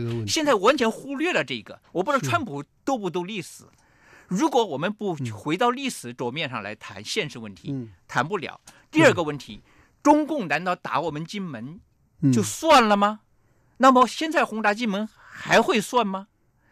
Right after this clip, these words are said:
Speaker 2: 国际正义、历史正义或现实正义怎么清算的问题。
Speaker 1: 嗯。
Speaker 2: 我们要不要来谈？我们关键是要谈什么？不是说打不打我们的问题。
Speaker 1: 对。
Speaker 2: 打了怎么赔偿？我们就谈赔偿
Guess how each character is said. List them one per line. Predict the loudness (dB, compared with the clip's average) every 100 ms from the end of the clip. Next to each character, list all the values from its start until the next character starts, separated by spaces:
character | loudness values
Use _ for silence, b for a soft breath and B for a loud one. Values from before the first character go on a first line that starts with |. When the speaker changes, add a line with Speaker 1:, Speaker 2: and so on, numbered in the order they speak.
| b b
Speaker 2:
国 | 2 2
际 | 2 0
正 | -2
义、 | -2 -2 -4
历 | -4 -4
史 | -4 -6
正 | -6 -6
义 | -6
或 | -6
现 | -6 -2 -2
实 | -4
正 | -6 -8
义 | -10 -8
怎 | -6 -4
么 | -6
清 | -8 -6 -6
算 | -4 -4
的 | -6
问 | -12 -16
题。 | -20 -20 _ _ _
Speaker 1:
嗯。 | -2 -2 -4 b b b
Speaker 2:
我 | b 4
们 | 4 4
要 | 2
不 | 2
要 |
来 | -4 -6
谈？ | -10 -18 _ b b b
我 | 0 2
们 | 4
关 | 4 4
键 | 0
是 | -4 -6
要 | -10 -10 _ _ _ _ _ _ -10
谈 | -2 0
什 | 0 -6
么？ | -12 -16 _ _ _ _ _ _ -6
不 |
是 | -4 -4
说 | -6 -8 -8
打 | -6 -4
不 | -4
打 | -2 -4 -6
我 |
们 | -6
的 | -6
问 | -8 -10
题。 | -14 -8
Speaker 1:
对。 | -6 -6 -12 B _ 0
Speaker 2:
打 | 2 2 2
了 | 2 2
怎 | -4
么 | -4
赔 | -6 -6
偿？ | -4 -2
我 | 0
们 | 0
就 | 0 -2
谈 | -4 -8 -10 -8
赔 | -8
偿 | -6 -8